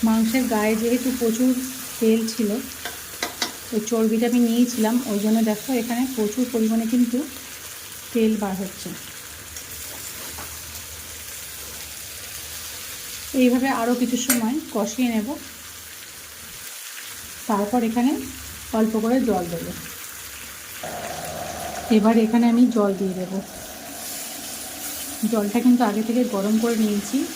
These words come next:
গরম জল দিয়ে দেব। জল দিয়ে দিয়েছি।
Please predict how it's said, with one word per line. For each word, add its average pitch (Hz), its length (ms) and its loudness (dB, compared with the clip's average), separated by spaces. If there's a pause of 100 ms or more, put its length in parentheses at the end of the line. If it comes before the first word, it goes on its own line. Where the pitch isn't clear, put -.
(140)
গরম 214 380 4
জল 214 180 2
দিয়ে 202 240 -2
দেব। 180 100 -6 (2250)
জল 214 280 4
দিয়ে 220 180 4
দিয়েছি। 214 460 0